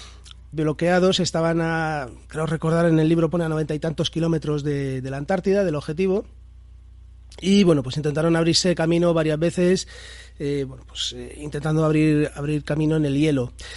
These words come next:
En el primer intento no consiguieron hacer nada y en el segundo consiguieron que el barco avanzara ciento cuarenta metros, o sea que prácticamente nada.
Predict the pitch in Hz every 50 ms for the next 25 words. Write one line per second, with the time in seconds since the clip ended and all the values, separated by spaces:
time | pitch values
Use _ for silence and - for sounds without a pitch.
0 | - - - - - 180 156 156 160 151 147 165 160 165 175 175 170 - 190 175
1 | 147 165 151 160 147 165 156 - 170 160 160 156 160 156 151 - 170 160 156 165
2 | 180 180 175 185 202 202 - - 175 170 165 160 151 - - 165 156 170 175 175
3 | 175 180 185 185 180 180 175 165 - 165 156 160 170 175 170 170 175 170 165 165
4 | 170 175 170 - - 185 185 180 170 160 156 143 - 170 175 180 - 185 175 151
5 | 185 156 170 170 170 156 - 135 156 170 151 127 131 113 98 - - - - -
6 | - - 151 139 147 139 135 - - - - - - - 170 160 151 160 156 147
7 | 170 170 165 160 156 151 147 147 151 139 123 113